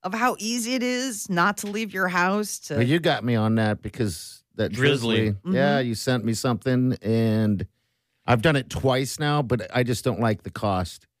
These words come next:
Speaker 3: I know. Do you think
Speaker 2: It's
Speaker 3: you'll use it again? It's
Speaker 2: No,
Speaker 3: something you,
Speaker 2: probably not,
Speaker 3: you, you
Speaker 2: Jeff.
Speaker 3: feel really shameful. You're
Speaker 2: Yeah,
Speaker 3: like
Speaker 2: they're, they're bringing alcohol to me, and I'm paying, you know,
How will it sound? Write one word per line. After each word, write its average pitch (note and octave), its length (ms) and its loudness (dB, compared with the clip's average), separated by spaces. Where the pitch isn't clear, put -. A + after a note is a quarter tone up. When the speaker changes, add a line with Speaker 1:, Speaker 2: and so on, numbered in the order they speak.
Speaker 3:
I G#2 60 2
know. F#2+ 140 2
Do A2 80 -2
you A#2 60 2
think A#2+ 100 4
Speaker 2:
It's A2+ 80 0
Speaker 3:
you'll A2+ 80 2
use A2 240 0
it A2 80 0
again? G2+ 440 0
It's G#2+ 120 -2
Speaker 2:
No, G2+ 60 2
Speaker 3:
something A2 160 4
you, - 40 0
Speaker 2:
probably A#2 400 2
not, F#2+ 240 0
Speaker 3:
you, A2+ 160 0
you G#2+ 80 4
Speaker 2:
Jeff. G#2+ 100 2
Speaker 3:
feel A#2+ 220 0
really G2 300 0
shameful. D#2+ 640 -6
You're E2+ 100 -4
Speaker 2:
Yeah, A2 220 4
Speaker 3:
like E2+ 160 -8
Speaker 2:
they're, B2 280 -2
they're A#2+ 200 2
bringing A2+ 600 2
alcohol G2+ 540 0
to G2+ 180 -6
me, D#2+ 300 -2
and A#2 120 4
I'm A2 140 2
paying, A2 560 2
you B2+ 140 2
know, E2+ 320 -2